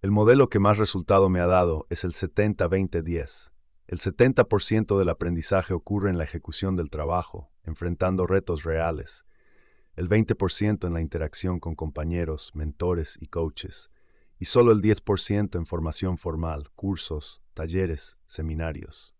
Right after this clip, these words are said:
Esto significa que diseñar un programa de capacitación es mucho más que elegir contenidos. Es diseñar experiencias de trabajo, comunidades de aprendizaje y retos reales donde se aplique lo que se aprende. Existe también la formación basada en retos,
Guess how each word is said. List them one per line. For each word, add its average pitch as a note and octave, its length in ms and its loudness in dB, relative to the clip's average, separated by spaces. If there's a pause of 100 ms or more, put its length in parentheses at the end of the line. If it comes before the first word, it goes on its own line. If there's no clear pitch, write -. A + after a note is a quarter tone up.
(720)
Esto C3 220 0
significa A2 560 2
que F#2+ 140 -2
diseñar F#2+ 400 0
un G#2+ 100 0
programa F#2+ 420 2
de F2 80 0
capacitación E2+ 760 -4
es E2+ 100 -4
mucho G2 260 -2
más G2 240 0
que - 120 -6
elegir F2 340 -6
contenidos. E2 800 -8
Es G2 160 0
diseñar G2+ 480 4
experiencias F#2+ 680 0
de E2 120 -2
trabajo, E2+ 680 -2 (200)
comunidades F2 640 2
de F2+ 60 0
aprendizaje D#2+ 920 -4
y E2+ 120 -6
retos G2 420 2
reales E2+ 680 2
donde F2 280 -2
se - 100 -4
aplique F#2+ 420 -2
lo E2+ 160 -4
que - 80 -10
se - 140 -6
aprende. D#2 540 -8 (1080)
Existe A#2+ 400 2
también A2 320 6
la A#2+ 80 6
formación G2+ 540 2
basada F2+ 400 2
en E2 120 -4
retos, - 580 -4